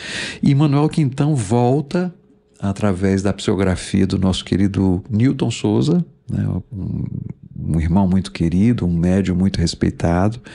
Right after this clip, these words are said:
no nosso movimento espírita do Ceará. É, e através da psicografia de Newton, Manuel Quintão se manifesta, né, trazendo pro Grupo ame, é, a atualidade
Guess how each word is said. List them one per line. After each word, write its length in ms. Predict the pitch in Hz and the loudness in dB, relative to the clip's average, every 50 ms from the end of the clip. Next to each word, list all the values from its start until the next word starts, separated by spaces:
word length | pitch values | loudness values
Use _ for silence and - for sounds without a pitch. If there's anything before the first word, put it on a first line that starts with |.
| - - - - - - - - | -20 -18 -18 -20 -20 -20 -8 -2
no 100 | - 95 | 0 2
nosso 300 | 87 87 87 85 - - | 2 4 2 2 0 0
movimento 360 | - 92 85 80 87 90 87 - | 0 0 0 2 2 0 0 0
espírita 420 | - - - - 101 101 - 101 | -6 -2 -2 0 0 0 0 -2
do 80 | - - | -2 -2
Ceará. 500 | - - 120 117 110 95 92 90 95 - - - - - - - - - - - - - - - _ - - | -4 -2 0 0 2 2 2 0 0 -2 -4 -12 -20 -18 -18 -18 -18 -20 -20 -20 -20 -20 -20 -20 _ -8 0
É, 800 | - 104 101 104 104 101 104 107 107 110 113 117 123 123 - - - | 2 4 4 4 4 4 4 4 4 4 4 4 4 2 0 -2 -2
e 140 | - 117 120 | 0 2 2
através 520 | 127 127 131 135 131 117 101 107 107 110 101 | 2 2 2 2 2 4 4 4 4 4 4
da 120 | 117 120 | 2 0
psicografia 720 | 127 - - 143 - 135 131 127 123 - - - 120 120 | -2 -2 -4 -4 -4 -2 -4 -4 -6 -4 -2 0 0 0
de 140 | 113 120 139 | 0 0 -2
Newton, 560 | 151 139 131 135 139 139 139 - 165 170 165 - - - - - - - _ - | 0 2 4 4 2 2 2 2 0 0 0 -2 -10 -20 -20 -20 -20 -20 _ -2
Manuel 500 | 123 127 139 160 185 180 165 160 165 165 | 0 2 4 4 4 4 4 4 2 2
Quintão 400 | - - 165 151 - - 147 147 | 0 -4 -6 -4 -4 -6 -6 -6
se 160 | 135 - - | -6 -8 -6
manifesta, 800 | 151 156 165 170 - - 143 143 135 131 123 135 - 147 143 139 135 135 | -6 -4 -6 -6 -2 0 0 2 2 0 -2 -2 -2 -2 -2 -2 -2 -2
né, 260 | 117 117 120 120 110 - | 0 0 2 0 0 -2
trazendo 640 | - 123 123 113 101 95 107 123 151 170 165 147 135 | 0 0 2 2 0 0 -2 -2 0 0 0 0 0
pro 180 | 139 117 110 110 | 0 2 2 2
Grupo 360 | 104 110 113 110 - - 110 | 2 2 0 0 0 0 2
ame, 600 | 107 117 139 170 165 135 104 95 90 87 85 - - | 2 2 2 2 2 2 2 2 2 2 0 -2 -2
é, 580 | - 95 95 95 92 92 95 98 98 101 98 98 - - - - _ - - - - - - - - _ _ | 0 2 2 4 4 4 4 4 2 2 0 -2 -6 -16 -20 -20 _ -20 -20 -20 -20 -20 -20 -20 -20 _ _
a 240 | - 120 120 123 151 | 0 0 2 2 2
atualidade 1200 | 180 - - _ - 160 175 180 180 170 135 98 92 98 95 92 92 98 92 92 104 117 127 139 | 0 -2 -4 _ -2 0 0 2 2 0 0 0 0 0 0 2 0 0 -2 0 0 0 0 -2